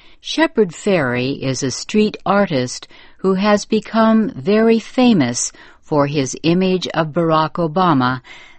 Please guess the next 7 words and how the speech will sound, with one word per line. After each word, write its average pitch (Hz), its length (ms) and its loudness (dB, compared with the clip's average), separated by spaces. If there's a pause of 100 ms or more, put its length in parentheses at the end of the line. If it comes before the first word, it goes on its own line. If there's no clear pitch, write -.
that 160 280 0
became 226 540 0
popular 147 800 0
during 139 460 0
the 127 80 -2
presidential 175 760 -2
campaign. 143 960 0